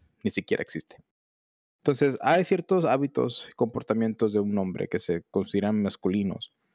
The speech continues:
que es la masculinidad, la energía masculina, y, y no es tóxica, al contrario, es parte fundamental de la vida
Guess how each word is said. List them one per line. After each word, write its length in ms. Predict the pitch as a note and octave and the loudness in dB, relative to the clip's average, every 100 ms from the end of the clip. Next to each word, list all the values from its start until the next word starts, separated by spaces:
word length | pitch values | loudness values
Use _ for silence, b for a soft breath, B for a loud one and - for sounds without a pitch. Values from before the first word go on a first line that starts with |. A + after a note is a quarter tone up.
| _ _ _ | _ _ _
que 120 | - | 0
es 80 | G2+ | 2
la 80 | G#2 | 2
masculinidad, 720 | G#2 - - F2+ F2 F#2+ G2 | 0 -4 -4 -2 -2 0 -2
la 100 | D#2+ | -2
energía 320 | E2+ E2+ - G2+ | -4 -4 -2 -2
masculina, 600 | G#2 - F2+ F#2+ E2 - B B B _ - | -2 -4 -4 -4 -6 -12 B B B _ -2
y, 400 | B2+ B2+ C3 B2 | 2 2 2 0
y 120 | B2+ | 0
no 100 | C3 | 0
es 140 | D3 - | 0 -2
tóxica, 540 | D3+ - - - - | -4 -6 -12 -14 -12
al 120 | - A2 | -6 -2
contrario, 540 | A2+ A#2 C#3 C3 G#2 | -2 0 0 2 0
es 100 | G#2+ | -2
parte 400 | _ A#2+ A#2+ - | _ -2 0 -4
fundamental 640 | - A#2+ A2+ G2 G2 G2+ | -4 -2 0 0 0 0
de 80 | G#2+ | 0
la 100 | G#2+ | 0
vida 380 | F2+ - - | -2 -4 -8